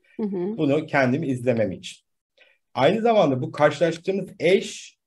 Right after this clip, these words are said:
Speaker 2: her zaman neyi de göstermiyor? Mesela kendini gösteriyor. Bir de bir özelliği var. Sende olmayanı da tamamlamak için geliyor. Şimdi ben bu örneği hep derslerde veriyorum, burada da vereyim.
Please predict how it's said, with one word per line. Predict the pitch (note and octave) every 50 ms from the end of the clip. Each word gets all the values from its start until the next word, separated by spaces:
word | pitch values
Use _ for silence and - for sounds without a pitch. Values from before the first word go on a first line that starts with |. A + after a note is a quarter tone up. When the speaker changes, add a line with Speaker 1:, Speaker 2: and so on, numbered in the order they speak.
| _ _ _ _ _ _
Speaker 2:
her | - D#3+ E3 F3 E3
zaman | D3+ E3+ E3+ E3 E3 E3 E3 E3 E3+
neyi | E3+ F3 F#3 F#3 E3+
de | C#3+
göstermiyor? | B2+ B2+ A#2 A#2+ - - B2 A2+ A2 G#2 G#2+ A2+ D3+ G#3 G3 - - -
Mesela | G2 A2+ A2+ A2+ A#2+ G#2+
kendini | - - B2 B2+ B2+ C3+ C3+ C3+ B2+
gösteriyor. | B2+ C#3 C3+ C3+ - - F#3 A#3 A#3+ F3+
Bir | G3 F#3
de | G3 C3+
bir | C3+ D3
özelliği | C#3+ C#3 C3 C3 E3 D3+ D3+ D#3 D#3 D#3+ D#3 D3+
var. | F3 A#3 D4 - - _ _ _ _ _ _
Sende | _ - - D3+ D3+ D#3+ E3+ E3+ F3 F#3 F3+ F#3 -
olmayanı | C#3+ D#3 E3 D#3+ D#3+ D#3 D3+ D3+ D3+ D3+ D3+ D#3 D3+ C#3
da | C#3+ C3 G#2 - - - _ _ _ _ -
tamamlamak | - C3 C3 C3+ C3 C3 C3 B2+ B2+ B2+ B2+ B2+ B2+ -
için | - - - - G2+ F#2+ E2+
geliyor. | F2 E2+ D#2+ - - - - - _ _ _ _ _ _ _ _ _ _ _ _ _ _
Şimdi | - - E3 E3
ben | F#3 F#3 F#3 F3+
bu | F3+ F3+
örneği | F3+ F3+ F3+ F3+
hep | G3 F3+ -
derslerde | D#3 D3+ D3+ D3+ - F3 D#3 D#3+ F3 F3+
veriyorum, | G3 A#3+ A3+ G3 E3
burada | C#3 C3+ C3+ C#3 B2+ A2+
da | G2+ F2+
vereyim. | F2 E2 D#2+ E2 D#2+ -